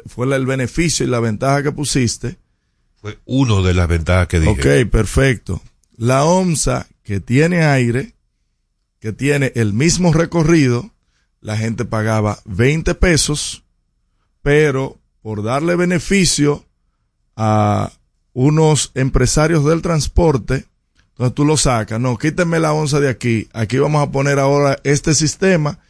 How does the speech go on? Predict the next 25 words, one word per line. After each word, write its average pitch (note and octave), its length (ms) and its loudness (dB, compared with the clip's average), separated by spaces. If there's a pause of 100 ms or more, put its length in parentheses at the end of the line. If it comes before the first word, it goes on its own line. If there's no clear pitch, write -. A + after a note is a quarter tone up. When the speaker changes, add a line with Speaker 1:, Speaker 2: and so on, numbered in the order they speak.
(520)
Speaker 1:
y F3 220 4
el F3 140 4
usuario, E3 760 0
en A#2 240 -2
vez D3+ 280 2
de C3+ 120 -2
pagar C3 680 0 (340)
veinte D#3+ 400 -2
pesos, F#3+ 600 -4 (120)
ahora C#3 360 0
paga D#3 480 -2
treinta D#3+ 360 -2
y G3 40 0
cinco. G#2+ 520 0 (200)
O - 60 -20
sea, B2 80 -4
tú D#3 100 0
le E3+ 60 4
estás F3 160 0
aumentando F3+ 680 0
por F#3+ 220 -2
pasaje D3 640 0 (420)
quince F3 420 0
pesos E3+ 460 0
más D#3+ 440 0